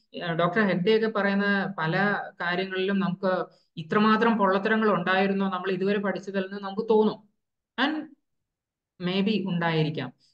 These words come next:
Science develop ചെയ്യാണ്, Ever growing ആണ് Science. അതിന്റെ രീതിയിൽ തന്നെ അത്രമാത്രം വലുതാവുമ്പോൾ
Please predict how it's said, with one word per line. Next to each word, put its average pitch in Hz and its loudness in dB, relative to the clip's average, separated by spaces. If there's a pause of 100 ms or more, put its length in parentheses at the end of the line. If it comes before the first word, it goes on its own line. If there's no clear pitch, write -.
Science 254 2 (260)
develop 190 2
ചെയ്യാണ്, 151 -4
Ever 202 2
growing 196 4
ആണ് 131 -2
Science. 170 -2
അതിന്റെ 196 0 (160)
രീതിയിൽ 202 0
തന്നെ 196 2
അത്രമാത്രം 202 -2
വലുതാവുമ്പോൾ 180 0